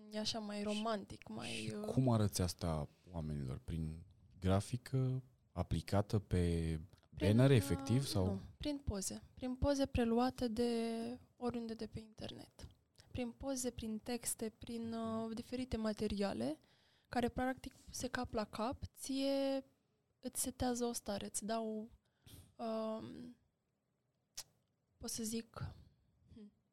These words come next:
Speaker 1: Da, îți creează pur și simplu o stare de spirit, n-aș denumi
Speaker 2: Ok.
Speaker 1: altfel.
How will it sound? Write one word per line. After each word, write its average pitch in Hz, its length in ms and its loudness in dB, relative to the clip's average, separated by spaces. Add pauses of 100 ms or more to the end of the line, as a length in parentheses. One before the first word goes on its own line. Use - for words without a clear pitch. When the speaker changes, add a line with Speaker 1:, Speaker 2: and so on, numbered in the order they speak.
(1040)
Speaker 1:
Da, 214 260 0
îți - 240 -4
creează 262 400 0
pur 262 200 -8
și - 140 -4
simplu 240 340 -2
o - 20 -4
stare 220 280 -4
de 208 120 -10
spirit, - 560 -14
n-aș 214 220 -10
denumi 220 300 -12
Speaker 2:
Ok. 131 100 0
Speaker 1:
altfel. 226 300 -12